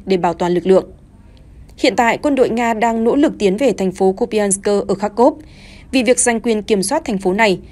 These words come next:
sẽ ngăn chặn hoạt động hậu cần của lực lượng vũ trang Ukraine và giảm thiểu rủi ro quân đội Ukraine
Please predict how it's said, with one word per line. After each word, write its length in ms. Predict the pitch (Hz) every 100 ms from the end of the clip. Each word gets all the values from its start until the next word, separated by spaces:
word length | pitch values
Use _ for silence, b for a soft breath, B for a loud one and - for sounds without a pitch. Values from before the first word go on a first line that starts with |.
| B
sẽ 180 | - 214
ngăn 220 | 277 294
chặn 180 | 277 226
hoạt 200 | 196 190
động 180 | 196 190
hậu 160 | 196
cần 300 | - 202 190 - -
của 100 | 220
lực 160 | 202 202
lượng 180 | 208 175
vũ 180 | 226 269
trang 260 | 254 220
Ukraine 520 | 208 208 196 196 196 196 B B B -
và 140 | 226
giảm 260 | 202 214 180
thiểu 220 | 214 180
rủi 200 | 214 190
ro 200 | - 233
quân 180 | 247 233
đội 120 | 214
Ukraine 640 | 226 226 220 208 214 214